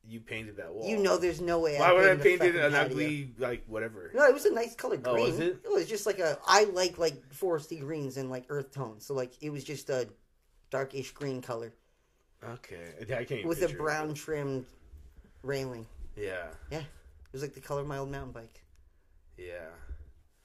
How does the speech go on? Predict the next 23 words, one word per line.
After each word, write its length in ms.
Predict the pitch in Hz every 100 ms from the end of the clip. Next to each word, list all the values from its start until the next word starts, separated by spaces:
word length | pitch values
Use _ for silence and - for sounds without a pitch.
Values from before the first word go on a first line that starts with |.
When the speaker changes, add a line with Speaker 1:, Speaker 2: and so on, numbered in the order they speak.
| _ _ - _ -
Speaker 1:
So 220 | - 160
we 80 | 156
should 160 | 147 135
talk 140 | 147
about 160 | 147 131
the 60 |
color 240 | 113 131 127
of 60 | 117
your 100 | 110
new 140 | 113
building. 460 | 98 101 98 80 101 - _ _ -
Speaker 2:
Oh, 540 | 214 214 190 165 143
Speaker 1:
<laughs> 40 | 151
Speaker 2:
yeah. 300 | 220 165 - 170
It's, 560 | 208 214 220 226 - - - - - - -
it's, 240 | 196 190 -
like, 380 | 262 196 131 - _ _ _ - - - -
ugly 340 | - 185 196 196
bright 300 | 147 156 151
orange 340 | 120 131 190 156
on 100 | 135
the 140 | 120
outside. 440 | 139 - 170 190